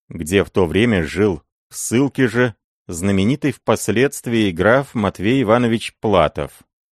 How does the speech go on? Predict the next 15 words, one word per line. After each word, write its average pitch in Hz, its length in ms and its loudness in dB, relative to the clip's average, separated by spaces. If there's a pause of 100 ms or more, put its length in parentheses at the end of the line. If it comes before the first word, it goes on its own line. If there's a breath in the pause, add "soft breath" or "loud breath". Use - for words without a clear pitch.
(180)
Изгнанники 139 840 0
часто 139 440 0
проводили 101 540 2
время 90 420 2
вместе 110 720 0 (160)
и 92 140 -6
печальные 131 760 2
беседовали 143 720 0
о 127 120 4
подвигах 123 800 0 (100)
своих 104 440 0
соратников 110 800 0
на 101 240 0
Альпийских 95 840 -2
горах. 87 580 0